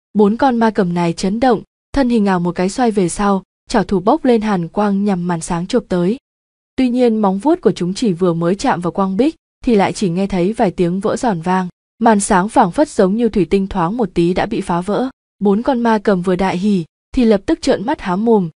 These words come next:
bởi vì màn sáng cũng không phải như chúng nó tưởng tượng, mà chỉ là một không gian quỷ dị, do vô số đóa thanh liên tạo thành.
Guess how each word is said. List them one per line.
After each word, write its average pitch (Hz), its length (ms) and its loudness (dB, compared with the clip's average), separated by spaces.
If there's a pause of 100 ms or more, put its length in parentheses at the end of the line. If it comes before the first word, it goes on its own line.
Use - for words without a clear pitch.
(120)
bởi 202 180 2
vì 190 240 0
màn 180 200 -2
sáng 180 320 -2
cũng 233 180 -4
không 254 200 -2
phải 202 280 0
như 202 120 0
chúng 190 220 -4
nó 185 160 -2
tưởng 196 220 -2
tượng, 202 260 2 (300)
mà 202 240 2
chỉ 208 140 -2
là 190 120 2
một 185 120 -2
không 214 200 -4
gian 202 240 -2
quỷ 185 200 0
dị, 190 280 -2 (280)
do 226 160 2
vô 202 180 0
số 180 200 -2
đóa 180 220 -2
thanh 214 200 -2
liên 190 200 0
tạo 185 160 -2
thành. 180 280 -4